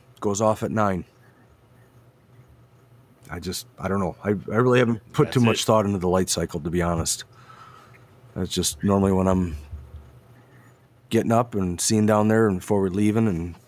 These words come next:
Speaker 1: lights are on, I can check everything and then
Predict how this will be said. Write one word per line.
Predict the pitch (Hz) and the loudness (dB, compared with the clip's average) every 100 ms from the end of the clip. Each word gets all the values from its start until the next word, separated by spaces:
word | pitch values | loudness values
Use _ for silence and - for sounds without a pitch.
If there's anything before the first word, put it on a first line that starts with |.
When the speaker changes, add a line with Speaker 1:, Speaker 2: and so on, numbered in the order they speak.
| - - | -16 -4
Speaker 1:
lights | 123 123 123 | 0 0 2
are | |
on, | 117 | 2
I | 120 | 2
can | 110 | -2
check | 90 127 120 | -2 -2 0
everything | 120 117 117 117 117 _ _ _ _ _ _ _ _ _ _ _ _ _ _ _ - | 2 4 4 2 -2 _ _ _ _ _ _ _ _ _ _ _ _ _ _ _ -14
and | 92 92 | -8 -4
then | 95 | -4